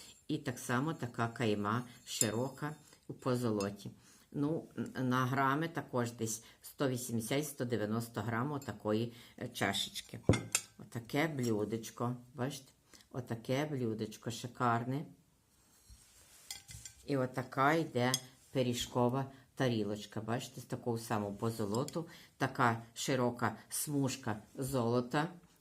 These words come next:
Отак йде, е, поверху,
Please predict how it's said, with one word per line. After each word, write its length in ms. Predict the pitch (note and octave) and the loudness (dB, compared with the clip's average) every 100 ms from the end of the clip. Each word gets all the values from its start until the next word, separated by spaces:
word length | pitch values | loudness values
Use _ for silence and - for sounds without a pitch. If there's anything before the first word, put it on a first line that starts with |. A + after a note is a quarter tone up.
| - | -4
Отак 400 | C3 C3 A#2+ B2 | -4 2 0 2
йде, 340 | B2 B2 D3 D#3 - - | 2 2 2 -2 -14 -4
е, 260 | B2+ A#2+ A#2 | 0 2 2
поверху, 800 | A#2 C3 A2 G#2+ A2+ A2+ D#3+ | 2 2 4 2 0 -2 -4